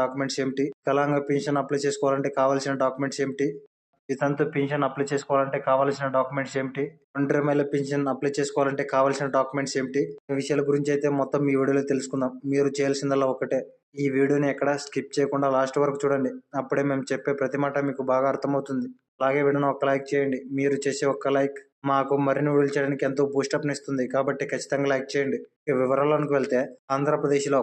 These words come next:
కొత్త పింఛన్ల కోసం చాలా మంది ఎదురు చూస్తున్నారు. అయితే జనవరిలో జిల్లాకు రెండు వందల పింఛన్లు అప్లై చేసుకోవడానికి అయితే సీఎం చంద్రబాబు అవకాశం కల్పించారు. ఇది ఎవరికంటే, ఎవరైతే దీర్ఘకాలిక రోగులతో బాధపడుతూ ఉంటారో, అలాగే క్యాన్సర్ రోగంతో బాధపడుతూ ఉంటారో, అలాంటి వారికైతే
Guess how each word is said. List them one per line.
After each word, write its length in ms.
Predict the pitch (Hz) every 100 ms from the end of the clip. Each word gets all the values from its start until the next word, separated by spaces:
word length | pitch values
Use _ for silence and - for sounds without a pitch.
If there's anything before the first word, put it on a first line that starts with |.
| -
కొత్త 160 | 127 - 143
పింఛన్ల 300 | 143 143 143 143
కోసం 200 | 135 143 -
చాలా 200 | 135 139 143
మంది 180 | 143 139
ఎదురు 160 | 135 -
చూస్తున్నారు. 440 | 139 151 143 120 113 - 143
అయితే 220 | 143 143 151 147 131
జనవరిలో 460 | 139 143 147 143 120 - -
జిల్లాకు 380 | 143 147 147 156 143
రెండు 160 | 143
వందల 180 | 147 147 147
పింఛన్లు 360 | 139 151 147 139
అప్లై 180 | 147 143
చేసుకోవడానికి 460 | 147 - 143 143 143
అయితే 140 | 147 143
సీఎం 220 | 143 143 143
చంద్రబాబు 400 | 143 143 143 143 135
అవకాశం 320 | 131 143 143 139
కల్పించారు. 460 | 139 143 143 120 - - 147
ఇది 100 | 139
ఎవరికంటే, 500 | 139 143 147 135 131 131 - -
ఎవరైతే 340 | 135 147 147 143
దీర్ఘకాలిక 540 | 143 143 143 143 143 143 139
రోగులతో 320 | 139 139 139 135
బాధపడుతూ 400 | 139 143 143 139 139
ఉంటారో, 320 | 139 135 127 - - 135
అలాగే 260 | 135 139 143 - - _ _
క్యాన్సర్ 320 | 139 143 143 139
రోగంతో 300 | 139 139 143 139
బాధపడుతూ 420 | 139 139 139 - 139
ఉంటారో, 280 | 135 135 135 156 -
అలాంటి 240 | 143 143 143
వారికైతే 400 | 143 143 143 147